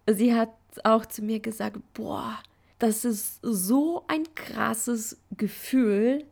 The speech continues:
ohne diesen ganzen Abnehmwahn zu leben, ohne diesen Druck zu spüren, ohne ständig über das Essen nachdenken zu müssen,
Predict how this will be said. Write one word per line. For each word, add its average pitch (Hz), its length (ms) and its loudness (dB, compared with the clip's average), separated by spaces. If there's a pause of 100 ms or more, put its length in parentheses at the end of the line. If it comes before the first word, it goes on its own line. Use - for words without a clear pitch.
(200)
ohne 269 380 4
diesen 202 260 -4
ganzen 202 580 -2 (380)
Abnehmwahn 208 960 -2 (160)
zu - 260 -2
leben, 190 680 -2 (480)
ohne 277 280 2
diesen 220 400 -2 (100)
Druck 254 420 -4
zu 208 120 -8
spüren, 180 640 -6 (240)
ohne 277 380 0
ständig 233 420 -2
über 208 140 -4
das 220 180 -4
Essen 262 380 -4
nachdenken 202 560 -6
zu - 160 -10
müssen, 196 540 -6